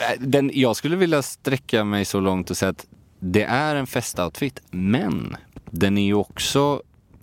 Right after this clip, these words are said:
väldigt kompatibel som, eh, kontors- eller formell klädsel. Det är ju liksom den perfekta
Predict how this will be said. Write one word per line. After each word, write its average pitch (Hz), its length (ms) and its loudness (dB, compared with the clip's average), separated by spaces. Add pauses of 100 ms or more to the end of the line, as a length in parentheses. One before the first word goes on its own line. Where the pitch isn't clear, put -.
(140)
väldigt 101 640 0
kompatibel 82 760 -2
som, 78 460 -2 (200)
eh, 76 320 -6 (640)
kontors- 85 720 -2
eller 78 540 -2
formell 101 560 2
klädsel. 73 640 -6 (500)
Det 131 100 4
är 143 60 4
ju 117 120 4
liksom 107 420 -2 (200)
den 104 140 0
perfekta - 880 -4